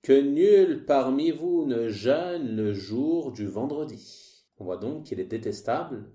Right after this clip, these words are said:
de jeûner le jour du vendredi. Puis le prophète, sallallahu alayhi wa sallam, a fait exception d'une situation. Il a dit, sauf s'il jeûne un jour avant ou un jour après.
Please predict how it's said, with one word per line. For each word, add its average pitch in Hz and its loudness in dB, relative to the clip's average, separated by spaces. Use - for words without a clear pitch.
de 95 -8
jeûner 113 -6
le 160 0
jour 135 -6
du 147 -10
vendredi. 104 -12
Puis 127 -4
le 131 2
prophète, 208 -2
sallallahu 127 -4
alayhi 104 -6
wa 95 -6
sallam, 120 -10
a 123 -4
fait 196 2
exception 175 -4
d'une 117 -8
situation. 127 -4
Il 107 -2
a 120 0
dit, - -10
sauf - 2
s'il 147 -2
jeûne 127 -2
un 156 -2
jour 180 -2
avant 202 -2
ou 117 0
un 123 -4
jour 147 -6
après. - -12